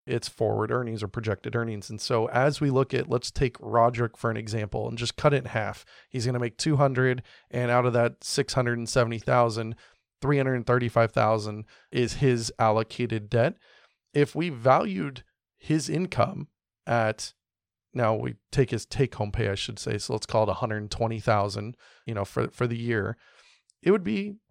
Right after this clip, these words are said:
perfectly normal to pay between three hundred and four hundred or five hundred thousand for that income potential. And so I don't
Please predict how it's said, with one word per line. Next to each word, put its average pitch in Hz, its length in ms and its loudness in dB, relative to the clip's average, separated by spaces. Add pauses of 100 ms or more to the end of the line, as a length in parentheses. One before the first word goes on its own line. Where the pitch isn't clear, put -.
perfectly 196 480 2
normal 147 360 4
to 127 100 2
pay 143 240 6
between 135 400 -2
three 156 240 -2
hundred 131 400 2
and 117 260 -4
four 135 360 4
hundred 135 280 0
or 107 260 -6
five 139 300 6
hundred 113 260 -2
thousand 139 560 0 (340)
for 151 600 4 (420)
that 127 420 4
income 143 420 0
potential. 123 800 -4
And 131 160 -4
so 131 180 4
I 139 40 6
don't 170 220 2